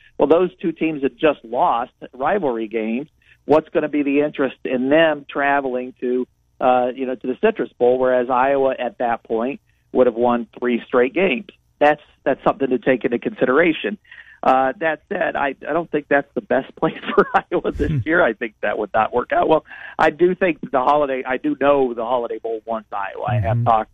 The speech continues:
Speaker 1: to their director. Yeah, but two people were there, including the director who made his first trip to Kinnick Stadium. Uh, so I think if,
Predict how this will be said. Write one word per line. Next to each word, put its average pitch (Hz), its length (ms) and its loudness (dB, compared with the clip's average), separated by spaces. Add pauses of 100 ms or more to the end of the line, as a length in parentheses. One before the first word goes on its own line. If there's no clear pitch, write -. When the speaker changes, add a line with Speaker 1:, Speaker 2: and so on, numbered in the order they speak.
Speaker 1:
to 110 60 0
their 107 160 -2
director. 147 560 2 (360)
Yeah, 127 380 4 (100)
but - 180 -10
two 160 120 -2
people 151 280 -4
were 131 160 2
there, 135 440 4
including 143 380 0
the 135 60 2
director 135 340 2
who 123 80 -2
made 123 160 2
his 113 160 -4
first 135 220 0
trip 135 180 -2
to - 60 -20
Kinnick 120 360 0
Stadium. 143 520 4 (440)
Uh, 135 360 2 (200)
so 143 340 0
I 147 200 -4
think 156 200 -4
if, 139 60 -4